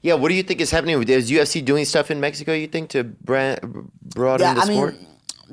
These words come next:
Speaker 2: U F C has a, uh, few projects in Mexico right now.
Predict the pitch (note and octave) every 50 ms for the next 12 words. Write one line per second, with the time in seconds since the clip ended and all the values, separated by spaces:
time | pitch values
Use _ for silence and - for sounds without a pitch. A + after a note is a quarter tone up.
0 | F#3 F3 D#3 F3+ B3 C4 B3+ - C#4+ C#4+ C4+ C4+ C4+ C4 A#3 G#3+ G#3+ G3+ G3 G3
1 | G3 G3+ G3+ G#3 G3+ - G#3+ G3 F#3 F3 E3 D#3+ D#3 D3+ D3 D3 - G3 G3+ -
2 | - F3 D#3+ D#3+ F3 F#3 G3 G3 - - - E3 D#3 D#3 D#3 E3 D#3+ - - E3
3 | D3+ B2 A#2+ D3 D#3 D#3+ D3+ C3+ D3 D#3+ F#3+ G3+